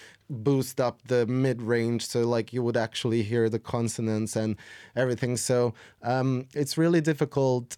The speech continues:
I think, yeah, I didn't hear myself on the family show.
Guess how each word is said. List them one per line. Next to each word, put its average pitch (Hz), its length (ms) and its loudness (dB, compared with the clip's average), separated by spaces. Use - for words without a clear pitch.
I 143 100 2
think, 165 440 0
yeah, 139 420 4
I 135 120 2
didn't 196 340 4
hear 185 220 2
myself 151 880 2
on 147 280 4
the 127 260 0
family 147 460 2
show. 101 500 -2